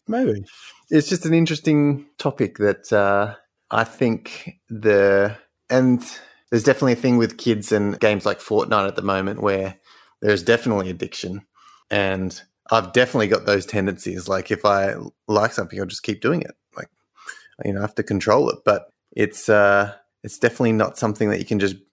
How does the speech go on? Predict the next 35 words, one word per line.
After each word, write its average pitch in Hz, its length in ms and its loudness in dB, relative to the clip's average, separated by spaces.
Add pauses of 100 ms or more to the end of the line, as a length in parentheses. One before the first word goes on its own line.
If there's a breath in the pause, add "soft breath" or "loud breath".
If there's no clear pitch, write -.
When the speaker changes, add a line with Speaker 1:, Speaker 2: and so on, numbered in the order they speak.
Speaker 2:
blame 101 340 2
other 98 180 0
people. - 440 -10
Like, 101 280 -10
I 107 60 -10
think 107 420 -8 (240)
parents - 580 0 (220)
blame 101 520 0 (280)
kids - 640 -4 (180)
for - 120 0
not 101 180 -2
having 101 240 0
the 92 60 -4
control, 95 540 -2
but 101 200 -12 (380)
they 104 120 -4
don't 98 200 -6
know 98 100 -8
what 95 100 -12
that 98 140 -12
control 101 420 -10
is. - 380 -6
I 123 100 -4
don't 120 100 2
know. 160 220 2 (420 soft breath)
Do 143 80 4
you 151 220 6
have 135 100 4
any 147 140 2
thoughts 151 280 0
on 156 60 2
this 147 100 2
kind 156 140 0
of 147 80 0
stuff? 190 320 -4